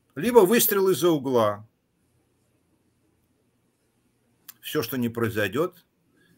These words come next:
это будет прямым следствием того, что Политбюро Компартии Китая приготовило для нас. И та война с Китаем, которую начал Трамп, должна быть завершена.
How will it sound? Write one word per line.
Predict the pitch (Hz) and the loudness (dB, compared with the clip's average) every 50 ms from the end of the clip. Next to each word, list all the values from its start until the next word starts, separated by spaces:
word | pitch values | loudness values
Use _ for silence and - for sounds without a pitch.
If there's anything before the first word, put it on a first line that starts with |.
| _ - | _ -18
это | 113 113 120 | -14 -12 -10
будет | 104 104 117 117 113 _ | -8 -8 -8 -8 -8 _
прямым | - 113 131 131 135 165 185 185 | -6 -4 -2 -2 -2 -4 -6 -6
следствием | 160 - - 165 175 151 - - - 139 131 120 113 | -6 -6 -4 -2 -2 -2 -2 -4 -8 -6 -6 -6 -6
того, | 113 - 127 117 98 87 76 67 58 - _ _ _ _ _ _ _ | -4 -4 -4 -4 -4 -8 -10 -12 -16 -20 _ _ _ _ _ _ _
что | - - - - - 165 151 120 98 76 - _ _ _ _ _ _ _ _ _ _ _ _ _ _ _ _ _ _ _ _ _ _ _ _ _ _ _ _ _ - | -12 -10 -10 -4 0 2 2 4 2 0 -4 _ _ _ _ _ _ _ _ _ _ _ _ _ _ _ _ _ _ _ _ _ _ _ _ _ _ _ _ _ -4
Политбюро | 139 139 131 131 120 117 131 135 131 127 107 92 76 - _ _ _ _ _ - | -4 -2 -2 -4 -6 -2 -2 -2 0 0 0 -2 -2 -6 _ _ _ _ _ -10
Компартии | - 107 104 - 117 101 85 - - - 80 | -8 -8 -6 -4 -4 -4 -4 -6 -12 -20 -20
Китая | - - 90 - - 131 139 156 170 175 165 160 - _ _ _ - | -18 -18 -18 -12 -6 -4 -2 -2 -2 -4 -8 -12 -16 _ _ _ -10
приготовило | 117 107 90 95 85 - - 101 113 120 120 117 110 113 107 110 _ _ _ - | -8 -8 -8 -8 -10 -10 -10 -10 -10 -8 -8 -10 -12 -12 -14 -16 _ _ _ -12
для | 92 107 104 | -8 -8 -8
нас. | 80 67 - - - - - _ _ _ _ _ _ _ _ _ _ _ _ _ _ _ _ _ _ _ _ - - - - - | -8 -10 -12 -14 -14 -14 -14 _ _ _ _ _ _ _ _ _ _ _ _ _ _ _ _ _ _ _ _ -20 -20 -20 -18 -14
И | - 113 | -14 -4
та | 110 - 175 170 | 2 6 6 6
война | 160 180 185 185 196 196 175 | 8 6 4 4 4 2 2
с | 135 - - | 2 2 0
Китаем, | - - 170 - 180 156 117 98 90 85 87 85 | -6 -6 -4 2 4 6 6 6 4 0 -4 -10
которую | - - 113 117 131 123 113 110 107 107 107 | -10 -10 -10 -6 -4 -4 -2 -2 -2 -2 -2
начал | 120 135 117 110 - - 85 80 _ | -2 -2 -2 -4 -4 -8 -14 -12 _
Трамп, | - 135 143 175 175 165 - _ _ _ _ _ _ _ _ _ _ _ _ _ _ _ _ _ _ _ _ _ _ _ _ _ _ _ - | -6 -2 0 0 0 -2 -6 _ _ _ _ _ _ _ _ _ _ _ _ _ _ _ _ _ _ _ _ _ _ _ _ _ _ _ -2
должна | 107 117 110 123 151 135 | -2 -2 -2 -2 -4 -4
быть | 113 113 113 | -6 -6 -8
завершена. | 107 98 90 95 - - - - - - - | -8 -10 -10 -8 -8 -8 -10 -10 -14 -20 -20